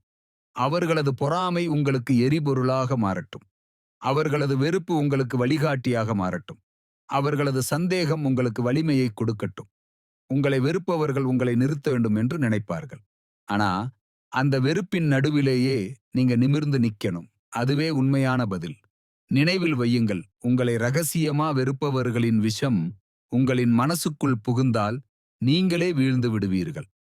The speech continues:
ஆனா, அந்த விஷத்தை அக்கினியாக மாத்துனீங்கன்னா,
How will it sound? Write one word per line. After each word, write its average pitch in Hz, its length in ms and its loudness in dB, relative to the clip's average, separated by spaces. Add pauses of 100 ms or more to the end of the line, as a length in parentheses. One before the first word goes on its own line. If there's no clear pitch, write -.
(200)
ஆனா, 127 340 2 (560)
அந்த 143 300 0
விஷத்தை 170 460 0
அக்கினியாக 156 720 0
மாத்துனீங்கன்னா, 120 800 2